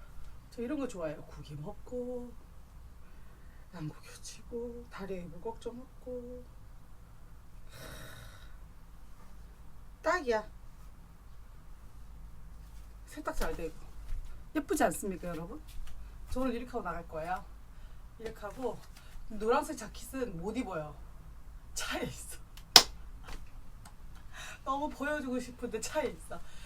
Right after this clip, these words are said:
자, 그 대신에 차에 가서 제가 이 자켓을 입는 영상을 한번 여러분들께 막판에 사진으로 올리도록 하겠습니다. 사진으로, 그 자켓 입은 사진을 프로-, 앞에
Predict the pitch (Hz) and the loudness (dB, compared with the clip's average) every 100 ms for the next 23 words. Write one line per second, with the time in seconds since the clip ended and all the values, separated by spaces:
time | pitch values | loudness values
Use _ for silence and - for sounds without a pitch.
0 | - - 185 175 160 - - 247 254 247 | -6 -4 0 0 0 -8 -4 2 2 2
1 | 247 247 - 339 330 226 214 196 185 165 | 0 0 4 4 6 2 0 -4 -4 0
2 | 185 170 156 - - - 190 180 - - | 2 2 -2 -8 -10 -8 -6 2 2 4
3 | 247 247 220 214 247 240 196 185 208 202 | 4 2 2 6 8 8 4 0 2 2
4 | 190 175 180 180 196 - - - - - | 0 -2 -2 0 0 -2 -8 -8 -10 -2
5 | 196 208 190 185 185 202 214 - 247 185 | 2 2 2 -2 -2 4 4 6 4 4
6 | 190 359 381 370 247 180 180 180 175 202 | 2 2 4 4 4 2 -2 -2 -2 -4
7 | - - 180 175 175 - - - - 302 | -4 -8 -8 -8 -10 -10 -10 -10 -2 -2
8 | 311 240 170 170 262 - - - - 170 | 0 -2 -2 -2 -2 4 6 6 2 0
9 | 165 - - - 226 208 208 254 202 202 | -4 -4 2 4 6 4 2 2 4 4
10 | 170 147 - 302 - - - - 214 190 | 4 0 2 0 0 -2 -2 4 4 6
11 | 185 | 2